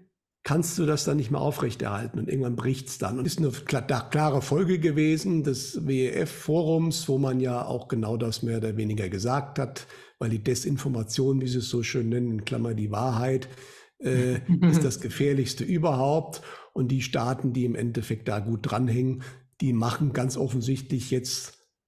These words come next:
Speaker 1: äh, Execution, wie das so schön heißt.
Speaker 2: Hallo ihr Lieben, heute ist der beste Tag deines Lebens und wir sprechen heute mit dem lieben Peter, herzlich willkommen,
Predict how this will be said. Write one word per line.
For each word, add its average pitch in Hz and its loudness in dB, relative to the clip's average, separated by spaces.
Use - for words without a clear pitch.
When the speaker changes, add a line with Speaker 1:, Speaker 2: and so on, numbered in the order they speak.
Speaker 1:
äh, 117 0
Execution, 165 0
wie 156 4
das 147 2
so 143 2
schön 131 0
heißt. 131 0
Speaker 2:
Hallo 120 2
ihr 185 8
Lieben, 160 6
heute 151 4
ist 135 -2
der 120 -2
beste 202 4
Tag 160 2
deines 143 0
Lebens 233 2
und 156 -8
wir 143 -4
sprechen 151 0
heute 165 4
mit 139 -2
dem 135 -2
lieben 127 0
Peter, 180 0
herzlich 135 -4
willkommen, 131 2